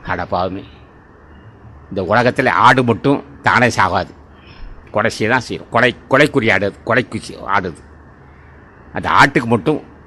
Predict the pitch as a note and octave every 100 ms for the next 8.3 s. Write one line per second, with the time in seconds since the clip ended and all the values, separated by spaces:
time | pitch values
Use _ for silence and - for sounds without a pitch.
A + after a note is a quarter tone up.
0 | - - - G#2+ A#2 B2 A#2 G2+ G#2 C#3+
1 | D3 A#2 B2 B2 A2+ F#2+ F2 G2+ - C#3+
2 | D3+ G3+ - A2+ F#2 D#2 - - - B2
3 | A#2+ G2+ F#2+ B2+ E3 E3 D3+ G#2 F2+ A2
4 | B2+ E3+ - - - - A#2 C3 C3+ A#2+
5 | A2+ D3+ - G#2 F#2 - - - - -
6 | - - - - - - F#2+ A2+ A2+ F2+
7 | D#3 F#3+ C3+ A#2+ A#2 A2 A2+ C3+ - A#2+
8 | A#2 G2